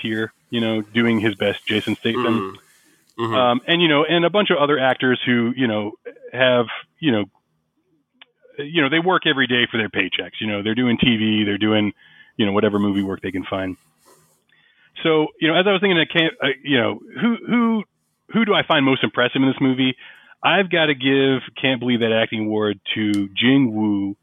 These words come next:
Speaker 1: as Jumin Zhang, the, uh, the sort of Chinese lead. He's kind of like the Tony Stark of the movie.
Speaker 2: Mm.
Speaker 1: Now, um, yeah, it's sure, sure. Like, I, I guess his lines, you could say, sometimes are a little stilted,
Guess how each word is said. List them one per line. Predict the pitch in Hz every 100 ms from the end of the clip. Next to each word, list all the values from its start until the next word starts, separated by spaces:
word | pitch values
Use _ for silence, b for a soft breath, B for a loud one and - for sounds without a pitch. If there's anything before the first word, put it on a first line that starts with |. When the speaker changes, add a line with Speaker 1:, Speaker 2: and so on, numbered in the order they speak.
| _
Speaker 1:
as | 107 104 104 98 - -
Jumin | 120 117 107 101
Zhang, | - 98 95 92 95 _ _ _
the, | 104 110 107 107 107
uh, | 101 98 92 b b
the | 117
sort | 127
of | 110
Chinese | - 135 120 117 98
lead. | 98 107 95 87
He's | 107
kind | - 117
of | 107
like | 104
the | 107
Tony | - 107 98
Stark | - 95 -
of | 98
the |
movie. | 95 92 - - b b b b
Speaker 2:
Mm. | - 202 143
Speaker 1:
Now, | 135 127 - _ _ _ - 135
um, | 127 120 117 113 _ _ _ _ _ _ _ _
yeah, | 202 220 185
it's | 226 - -
sure, | 208 185 143 208
sure. | 214 165 151
Like, | 143 135 151
I, | 156 165
I |
guess | 190 180
his | 185 143
lines, | 135 135 139 139 135 - _ _ -
you | 143
could | 135 -
say, | 127 123 123 120 - b b -
sometimes | 175 165 151 147 127
are | 113 104
a | 101
little | 104 90 -
stilted, | - 185 - 165 156